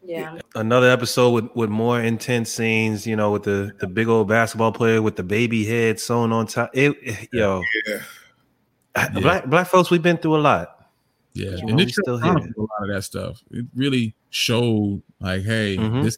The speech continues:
Speaker 4: happened, these happened, this happened. Even though it's a fantasy show, it was steeped in a lot of things that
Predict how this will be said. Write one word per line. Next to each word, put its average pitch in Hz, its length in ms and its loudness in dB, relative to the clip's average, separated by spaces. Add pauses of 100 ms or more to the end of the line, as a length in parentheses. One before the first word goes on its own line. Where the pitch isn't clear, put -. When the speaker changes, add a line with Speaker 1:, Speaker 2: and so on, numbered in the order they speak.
Speaker 4:
happened, - 300 -4
these 117 160 2
happened, 110 300 2
this 120 100 -2
happened. 110 580 -2
Even 143 300 4
though 131 200 2
it's 117 100 -4
a 107 40 -4
fantasy 120 440 0
show, 120 420 0 (600)
it 107 100 2
was 104 400 -4 (320)
steeped - 480 0
in 107 100 0
a 95 60 -2
lot 101 240 0
of 98 80 -8
things 95 260 -6
that 87 100 -6